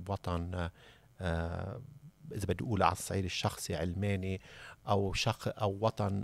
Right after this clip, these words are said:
مواطني يجمع، آه، كل اللبنانيين. هذا موضوع تاني. كان عنا،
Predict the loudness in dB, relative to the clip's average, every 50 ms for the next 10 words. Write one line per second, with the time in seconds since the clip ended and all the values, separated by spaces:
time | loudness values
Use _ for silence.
0 | -2 0 4 4 6 8 10 10 8 8 6 2 -2 0 0 0 2 2 2 2
1 | 2 2 0 0 0 -2 -4 -4 0 0 0 0 0 -4 -4 -4 -4 -2 -4 -4
2 | -2 -2 -2 0 0 -2 -4 -4 -2 2 2 6 6 6 6 6 6 4 6 6
3 | 6 6 6 2 2 2 2 0 -4 -10 -10 -8 -8 -10 -10 -8 6 8 10 10
4 | 10 10 10 8 8 8 6